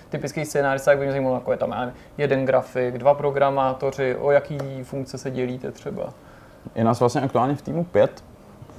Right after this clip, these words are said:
Speaker 2: A myslím si, že to akurát, nechtěl bych kočírovat větší tým, s tím, že já ho teda vedu,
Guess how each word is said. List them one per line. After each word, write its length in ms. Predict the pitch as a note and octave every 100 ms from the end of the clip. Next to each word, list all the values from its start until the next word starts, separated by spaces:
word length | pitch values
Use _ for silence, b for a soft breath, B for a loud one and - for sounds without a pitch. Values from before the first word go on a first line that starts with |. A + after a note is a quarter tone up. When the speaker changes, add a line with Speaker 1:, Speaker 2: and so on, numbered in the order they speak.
| B B B B - -
Speaker 2:
A 220 | - F#2 F#2+
myslím 260 | F#2+ A2
si, 120 | G2+
že 80 | A2
to 120 | - F2+
akurát, 480 | - G#2+ - A2
nechtěl 300 | G2+ F2+ G2
bych 140 | G2+ G#2
kočírovat 460 | - G#2+ G#2+ G#2
větší 240 | G#2+ G2+ G2
tým, 200 | - G#2+
s 80 | -
tím, 160 | A#2+
že 300 | A2 A2 G#2+ -
já 100 | G2+
ho 60 | G#2
teda 160 | C3
vedu, 300 | G#2+ G2 C3